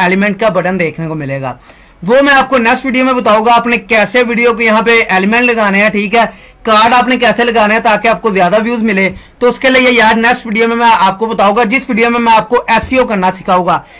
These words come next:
क्योंकि यार ये चीजें video की एसईओ में आती है। आपको next video में बता देगा आपका भाई, tension नहीं लेनी। यहाँ आ जाओ visibility में, visibility में आके अपनी video को यहाँ पे public कर दो।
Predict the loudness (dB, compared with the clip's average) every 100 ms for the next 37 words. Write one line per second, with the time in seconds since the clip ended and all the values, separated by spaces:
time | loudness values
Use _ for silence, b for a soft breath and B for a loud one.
0 | B -2 0 2 4 4 2 0 0 0
1 | 0 0 0 -2 -2 -4 -2 -2 0 0
2 | -2 -2 0 0 -2 -2 -2 -2 -4 -4
3 | -4 -2 -2 -2 0 0 0 0 -2 -2
4 | -2 -4 -4 -4 -2 -2 -4 -8 B B
5 | B 0 2 4 4 2 2 2 2 0
6 | -2 -6 -8 -14 -20 b b -4 -2 0
7 | 0 0 2 4 2 2 0 0 0 0
8 | 2 2 2 2 0 0 0 0 2 2
9 | 2 -2